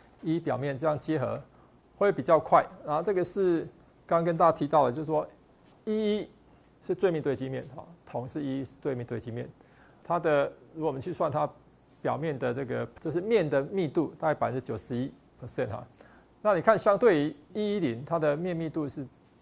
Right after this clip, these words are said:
画起来是这样子，只有五十五percent哈。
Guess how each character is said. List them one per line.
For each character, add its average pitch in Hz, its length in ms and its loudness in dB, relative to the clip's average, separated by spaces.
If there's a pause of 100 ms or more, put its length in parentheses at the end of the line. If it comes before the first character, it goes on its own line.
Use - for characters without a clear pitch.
(380)
画 175 100 6
起 127 140 0
来 107 60 -8
是 120 80 -6
这 135 120 -6
样 117 120 -4
子， - 100 -18 (720)
只 - 100 -2
有 180 80 6
五 135 120 -2
十 - 120 -6
五 151 80 0
percent 123 360 -6
哈。 120 100 -12